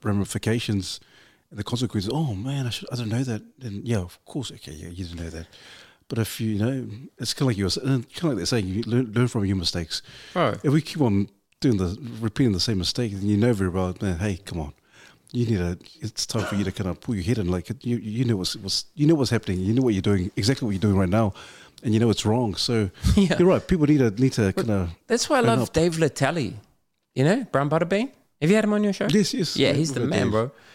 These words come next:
Speaker 2: And, um, 'cause he's actually teaching people life skills, like, tangible life skills that they can use to not just change their lives, but save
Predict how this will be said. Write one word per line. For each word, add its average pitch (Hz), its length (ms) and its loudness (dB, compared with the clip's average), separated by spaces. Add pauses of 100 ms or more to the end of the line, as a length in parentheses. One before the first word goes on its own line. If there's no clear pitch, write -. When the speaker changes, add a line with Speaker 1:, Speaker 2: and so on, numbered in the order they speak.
(320)
Speaker 2:
And, 131 280 4
um, 120 920 2 (1080)
'cause 165 180 4
he's 185 200 4
actually 170 560 0
teaching 147 420 -2
people 135 440 0
life 123 240 0
skills, - 560 -14 (340)
like, - 180 -10
tangible 131 960 0 (440)
life 107 280 -2
skills 110 600 -4
that 101 160 -4
they 110 160 2
can 113 180 -2
use 101 500 -2 (360)
to 101 480 -4 (400)
not 175 100 -6
just 190 220 -4
change 131 380 -2
their 92 120 0
lives, 98 360 -4
but - 180 -6
save 113 640 -2